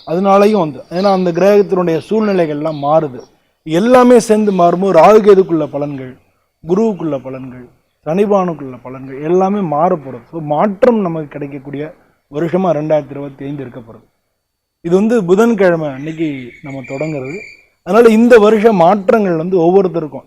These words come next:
நிச்சயமா நல்லா இருக்கும். இந்த வருஷ மாற்றங்கள் நல்லா இருக்கும். ரெண்டாயிரத்தி இருபத்தி ஐந்து அப்படின்றது, அஹ், ரெண்டு, நாலு, அஞ்சு நாளும் ஒன்பது. ரெண்டாயிரத்தி இருபத்தி அஞ்சு அப்படிங்கிறது வந்து ஒரு டோட்டல் வந்து ஒன்பது வருது.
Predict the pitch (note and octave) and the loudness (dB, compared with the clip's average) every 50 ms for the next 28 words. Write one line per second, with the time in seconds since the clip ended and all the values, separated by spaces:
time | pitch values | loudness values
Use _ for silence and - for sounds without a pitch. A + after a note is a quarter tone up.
0 | _ - D#3+ F3 F3+ - - A#3+ A#3+ A#3 A3+ G3 D#3 D3+ E3 D#3+ D3 C3+ B2 - | _ -10 -8 -8 -8 -6 -4 -2 0 0 0 0 0 2 4 2 2 2 -2 -8
1 | - _ _ _ D#3+ D3+ D3+ D#3 D#3+ D3 B2+ F3 E3+ D3+ D3+ D3+ D3 E3 F3+ F#3 | -18 _ _ _ -10 -6 -4 -4 -4 -4 -4 -6 -6 -4 -6 -6 -6 -8 -10 -10
2 | E3+ C#3 C3+ C#3+ D3+ C#3+ C3 B2+ B2+ E3+ F#3 - _ _ _ _ _ _ _ _ | -10 -10 -6 -4 -4 -4 -4 -6 -10 -16 -18 -20 _ _ _ _ _ _ _ _
3 | _ D#3 D#3+ F3 F3+ F3 E3+ D#3+ D3+ D#3+ D#3+ F3 F3+ E3 D3+ E3+ D#3 D3 D3+ E3 | _ -4 0 4 6 6 4 4 2 0 0 0 0 -2 -2 -4 -4 -4 -4 -6
4 | D#3 D3+ C#3 C3 C3 C#3+ D3 C#3 C#3 C#3 D3 E3+ D#3+ C#3 A#2 A#2+ _ _ _ _ | -6 -6 -8 -8 -8 -10 -12 -12 -12 -12 -12 -12 -12 -14 -14 -18 _ _ _ _
5 | _ _ _ _ _ - C#3+ D3 D3 C#3+ C#3+ C#3+ D#3 F3+ F#3+ F3+ D#3 C#3 - - | _ _ _ _ _ -18 -14 -10 -10 -8 -6 -4 -4 -2 -2 -2 -2 -4 -6 -6
6 | D#3 D3 D3+ D#3+ D#3+ D#3+ D#3+ D3+ D3 D3 D3 E3 E3 E3+ D#3+ D#3 E3 F3+ E3+ D3 | -6 -2 -2 -2 -2 -2 -4 -6 -6 -6 -8 -8 -6 -4 -4 -4 -4 -4 -6 -6
7 | D3 E3 F3 E3+ E3+ D3+ B2+ A2+ - _ _ _ - D3 E3 F#3 F#3 F3 D#3 E3 | -6 -6 -4 -4 -4 -4 -6 -10 -16 _ _ _ -14 -4 -2 0 0 0 0 0
8 | F3+ G3 G3 F3 F#3 E3+ D3 D3+ C#3+ D#3 D3+ C3 C3+ C#3+ C#3+ C3+ C3 C3 C3+ C#3+ | 0 0 0 0 0 -2 -2 -4 -8 -8 -10 -10 -10 -10 -12 -10 -10 -12 -12 -10
9 | E3+ G3+ G3+ F#3+ E3 - F3 F#3 G3+ F#3+ G3 G3 E3+ D3+ D3 E3+ F#3 E3 C#3+ D3+ | -8 -6 -6 -6 -6 -4 -4 -4 -2 -2 -2 -2 -2 -4 -4 -6 -8 -8 -8 -6
10 | D#3+ E3 D3+ B2+ B2+ A#2+ A#2 A2+ | -6 -8 -8 -8 -10 -14 -18 -20